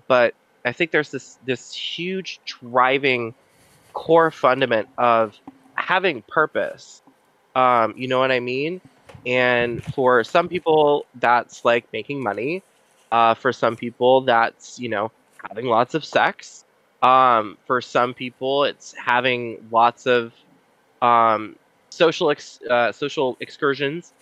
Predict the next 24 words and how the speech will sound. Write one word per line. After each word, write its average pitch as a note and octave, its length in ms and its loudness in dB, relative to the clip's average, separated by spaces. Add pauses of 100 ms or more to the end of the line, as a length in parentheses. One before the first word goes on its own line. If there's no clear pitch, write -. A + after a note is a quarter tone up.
(260)
you C3+ 80 -4
know, B2+ 120 2
going C#3 320 2
out C3 140 2
with - 120 0
the C3 80 -4
boys, C#3 600 2
doing C#3 360 -6
shit. C3+ 380 -2 (480)
Um, B2 500 4 (400)
but C#3 300 2 (340)
it's, - 460 -8 (3500)
it, E3+ 140 2
it, F3+ 200 0
it's, F3+ 220 -4
it G3 120 0
makes A#3+ 360 2
me F3+ 260 0
sad E3 560 0
to D#3 160 -6
know C3 460 -2
that C3 180 -6 (160)
there B2+ 440 0
is, - 340 -18